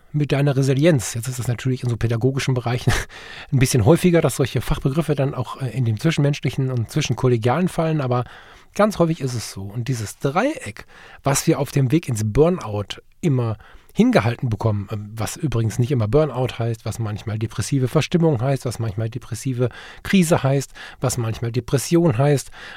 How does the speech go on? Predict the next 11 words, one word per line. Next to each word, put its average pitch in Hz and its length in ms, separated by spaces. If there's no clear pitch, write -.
was - 240
manchmal 113 880
Dystemie 151 540
heißt, 143 560
was 117 180
manchmal 117 300
Anpassungsstörung 143 920
heißt. 127 360
In 165 140
diesem 226 260
Fall 101 540